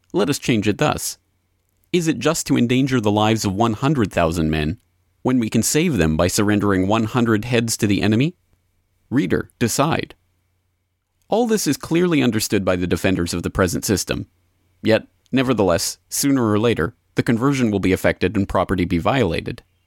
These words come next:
because no other course is possible. Because property, regarded as a right, and not being a right, must of right perish. Because the force of events, the laws of conscience,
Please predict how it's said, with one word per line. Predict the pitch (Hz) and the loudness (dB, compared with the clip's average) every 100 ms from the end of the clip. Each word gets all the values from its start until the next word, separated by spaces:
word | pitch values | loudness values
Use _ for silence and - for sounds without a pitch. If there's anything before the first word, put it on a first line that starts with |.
| _ | _
because | 107 113 | -2 0
no | 127 120 | 0 2
other | 113 | 2
course | 104 101 92 | 2 0 0
is | 92 | -2
possible. | - 147 156 - - - _ _ _ _ _ _ _ | -2 -2 -2 -2 -4 -6 _ _ _ _ _ _ _
Because | 110 113 | -2 -2
property, | - 160 170 135 98 - _ - | 0 -2 0 0 0 -4 _ -2
regarded | 110 117 165 139 | 0 2 0 0
as | 98 | 0
a | 87 | 0
right, | 82 73 - - - | 0 -2 -4 -10 -2
and | 104 | 0
not | 113 95 | 0 0
being | 110 165 104 | 0 0 0
a | |
right, | 82 76 76 - _ _ | 0 0 -2 -10 _ _
must | - 135 - | -4 -4 0
of | 110 95 | 0 2
right | 92 85 | 0 0
perish. | - 156 107 - - - _ _ _ _ _ - | 0 0 0 -4 -8 -12 _ _ _ _ _ -4
Because | 117 131 | -2 0
the | 120 | 0
force | - 185 185 | 0 0 2
of | 117 | 0
events, | 98 85 73 - - _ - | 2 2 0 -4 -10 _ -4
the | 117 | -2
laws | 131 143 | 0 0
of | 120 | -2
conscience, | - 101 90 87 78 - | -2 -2 0 -2 -2 -6